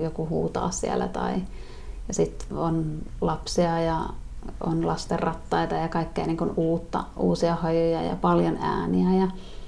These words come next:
busseista usein lähtee semmonen suhausääni, mikä on jotenkin mielestä aika jännittävää. Ratikat saattaa kolista ja juna on yleensä semmonen, mikä on monelle koiralle helpoin ehkä.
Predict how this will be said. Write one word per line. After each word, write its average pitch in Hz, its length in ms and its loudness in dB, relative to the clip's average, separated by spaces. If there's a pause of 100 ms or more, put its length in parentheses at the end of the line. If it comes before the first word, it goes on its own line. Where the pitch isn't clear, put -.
(480)
busseista 180 520 8
usein 165 280 10
lähtee 160 340 6
semmonen 156 640 4 (580)
suhausääni, 170 1040 8
mikä 165 280 4
on 160 140 6
jotenkin 160 400 2
mielestä 165 280 2
aika 165 140 4
jännittävää. 165 720 4
Ratikat 180 440 4
saattaa 175 360 0
kolista 196 600 0
ja 202 260 4 (720)
juna 202 300 10
on - 100 8
yleensä 156 360 2
semmonen, 160 420 0
mikä 175 240 -2
on 175 200 0 (120)
monelle 165 280 4
koiralle 175 420 0 (420)
helpoin 185 640 2
ehkä. - 280 -4